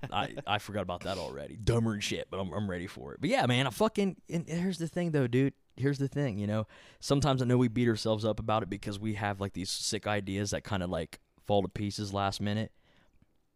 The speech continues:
Speaker 2: But just be glad, I guess, that it's not us that's,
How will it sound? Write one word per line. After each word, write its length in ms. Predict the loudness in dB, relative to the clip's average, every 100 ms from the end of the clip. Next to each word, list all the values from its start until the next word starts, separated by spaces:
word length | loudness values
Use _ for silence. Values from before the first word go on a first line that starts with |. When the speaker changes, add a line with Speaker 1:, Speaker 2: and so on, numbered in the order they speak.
| _ 2
Speaker 2:
But 280 | 2 2
just 240 | -2 -2 2
be 120 | 0
glad, 440 | 2 4 4 6
I 60 | 4
guess, 320 | 4 2 2
that 140 | 0 0
it's 140 | 0
not 220 | 0 0
us 220 | -2 -4
that's, 160 | -6